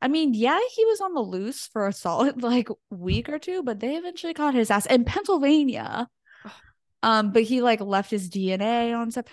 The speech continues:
Speaker 1: But some people were arguing, though, so they found him because he left a, a knife sheath at the crime scene,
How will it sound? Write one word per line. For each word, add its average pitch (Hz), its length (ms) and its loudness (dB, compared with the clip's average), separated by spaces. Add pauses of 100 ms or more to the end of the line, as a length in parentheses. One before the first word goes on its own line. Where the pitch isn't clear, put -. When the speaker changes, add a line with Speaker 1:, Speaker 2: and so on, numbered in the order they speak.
(240)
Speaker 1:
But 277 140 -6
some 349 200 -4
people 571 240 2 (100)
were 392 200 2
arguing, 294 540 0
though, 349 140 -2
so 226 600 2 (760)
they 233 240 4
found 320 540 2
him 185 560 -2
because 180 1000 0 (680)
he - 260 0
left 233 560 2 (140)
a, - 80 -4 (120)
a 214 100 2
knife 202 760 0
sheath - 840 -4 (240)
at 190 300 0
the 175 340 -2 (340)
crime 226 300 0
scene, - 460 -10